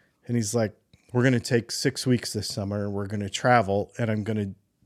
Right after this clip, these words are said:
do, try it this much." So from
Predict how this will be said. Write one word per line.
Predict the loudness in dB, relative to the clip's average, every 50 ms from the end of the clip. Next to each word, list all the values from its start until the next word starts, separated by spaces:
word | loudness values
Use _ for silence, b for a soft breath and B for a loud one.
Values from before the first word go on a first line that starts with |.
| _ -14 -4
do, | 0 2 2 2 0 _ -20 _ -6
try | 0 4 6 6 8 6 6
it | 4 2 0 -4 _ _ 0
this | 2 2 2 2 -2
much." | -2 -4 -6 -6 -6 -6 -6 -8 b b b b b b b b b b
So | b 6 8 8 8 6 4 -2 b b b b b b b b
from | -8 0 4 4 4 4 4 0